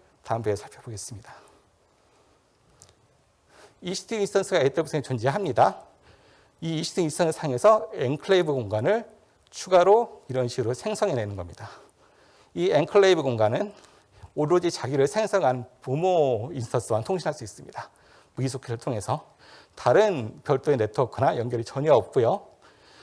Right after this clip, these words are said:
심지어 씨에스피도 이 엔클레이브 공간에 접근할 수 없습니다. 오로지 부모 이시티만 접근할 수 있는 구조인 거죠. 실제 구현은 다음과 같고요. 즉, 니트로 엔클레이브와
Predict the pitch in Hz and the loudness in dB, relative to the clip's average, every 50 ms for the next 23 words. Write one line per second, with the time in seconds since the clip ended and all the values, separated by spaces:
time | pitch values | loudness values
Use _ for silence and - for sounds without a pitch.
0 | - - _ _ - - 190 180 160 170 139 - - - - 226 233 233 - - | -20 -20 _ _ -8 -6 -6 -4 2 2 2 2 2 0 4 4 4 4 2 -10
1 | - - 175 143 127 120 117 110 170 202 226 226 - - - _ _ 139 139 - | -12 -8 -6 -4 -4 -4 -2 0 2 2 2 2 -2 -10 -20 _ _ -6 -4 -4
2 | 120 127 - - 147 139 131 127 110 110 110 117 - 110 - - 120 101 - - | -4 -4 -2 -2 -2 -2 -2 -4 -6 -6 -6 -6 -10 -12 -6 -6 -6 -6 -6 -10
3 | 95 - - - - - - - - - _ _ _ _ _ _ _ _ _ - | -14 -14 -16 -20 -20 -20 -20 -20 -20 -20 _ _ _ _ _ _ _ _ _ -2
4 | 139 139 151 139 - 175 170 - _ - - 131 143 175 196 220 226 - - - | 0 0 0 -2 -6 -8 -10 -10 _ -6 -4 0 4 4 4 4 4 -2 -8 -20
5 | _ _ _ _ _ _ _ _ _ 147 131 - 139 127 - - 131 131 151 165 | _ _ _ _ _ _ _ _ _ -10 -8 -8 -8 -10 -6 -4 -2 0 0 -2
6 | 156 - - - 135 110 - - - 113 98 92 - 107 127 107 95 95 - - | -4 -10 -10 -6 -6 -6 -4 -6 -8 -10 -8 -10 -10 -8 -8 -8 -10 -12 -16 -20
7 | - - - - - _ _ _ _ _ _ _ _ _ _ _ _ _ _ _ | -20 -20 -20 -20 -20 _ _ _ _ _ _ _ _ _ _ _ _ _ _ _
8 | _ _ _ _ _ - - - - 185 - - 165 131 113 127 120 117 - 135 | _ _ _ _ _ -18 -6 -2 -2 -2 0 0 -4 0 2 0 0 2 0 0
9 | 127 143 143 127 98 - - - 104 - - - - - - - - - _ _ | 2 4 4 2 2 0 -6 -8 -8 -8 -8 -12 -20 -20 -20 -20 -20 -20 _ _
10 | _ _ _ _ _ - - _ _ _ _ _ - - _ - - - - _ | _ _ _ _ _ -20 -20 _ _ _ _ _ -20 -20 _ -20 -20 -20 -20 _
11 | _ _ - 151 131 120 156 190 196 - 220 214 190 202 202 - 196 175 156 151 | _ _ -4 -4 -2 2 0 0 2 4 2 4 4 2 0 0 2 4 4 4
12 | 139 120 147 156 160 165 202 220 214 - | 4 2 4 6 8 8 8 6 4 -2